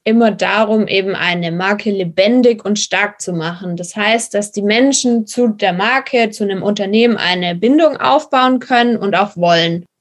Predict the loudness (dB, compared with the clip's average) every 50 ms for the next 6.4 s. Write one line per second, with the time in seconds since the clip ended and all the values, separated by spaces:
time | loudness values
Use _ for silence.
0 | _ _ _ _ _ 0 2 4 4 4 2 0 -4 -6 -4 -2 -2 0 0 2
1 | 2 2 0 0 0 2 0 0 2 2 2 2 2 2 0 0 0 0 2 2
2 | 2 0 0 -2 -4 -2 0 0 0 0 -4 -8 -8 -6 -4 -2 -2 -2 -2 -2
3 | -2 0 2 4 4 4 4 2 2 2 2 2 2 2 2 2 0 -2 -2 -2
4 | -2 -2 0 0 -2 -2 -2 -4 -4 -4 -4 -4 -6 -8 -6 -6 -6 -6 -6 -6
5 | -6 -6 -6 -6 -4 -4 -4 -4 -4 -2 0 2 2 2 0 0 0 2 2 2
6 | 2 2 2 2 0 -2 -6